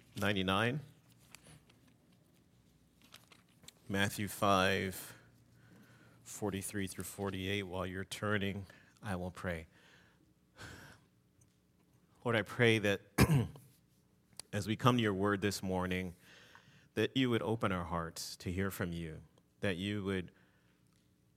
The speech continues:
Lord, push down any barriers of our heart, any pride, Lord, that would, uh, resist what you would have to say,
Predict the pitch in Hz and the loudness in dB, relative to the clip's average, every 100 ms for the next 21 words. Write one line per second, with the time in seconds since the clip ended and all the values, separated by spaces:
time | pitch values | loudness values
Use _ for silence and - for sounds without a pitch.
0 | _ _ _ _ _ _ _ _ _ _ | _ _ _ _ _ _ _ _ _ _
1 | _ _ - 104 92 - 143 147 117 104 | _ _ -2 -2 0 2 2 4 2 2
2 | 101 - 110 113 92 98 95 90 90 90 | -2 -4 -2 -2 0 2 2 0 -2 -4
3 | 87 85 90 90 90 92 90 - 98 92 | -6 -4 -2 -2 -2 -4 -6 -2 0 2
4 | 92 92 90 90 - - 107 95 92 92 | 2 0 -4 -8 -12 -10 -4 -2 -2 -4
5 | 87 90 92 - - 95 85 85 80 104 | -4 -4 -6 -8 -10 -8 -6 -6 -6 -6
6 | 98 - 95 101 90 85 90 - 95 - | -6 -6 -8 -8 -6 -6 -6 -8 -8 -4
7 | 101 123 | -4 -4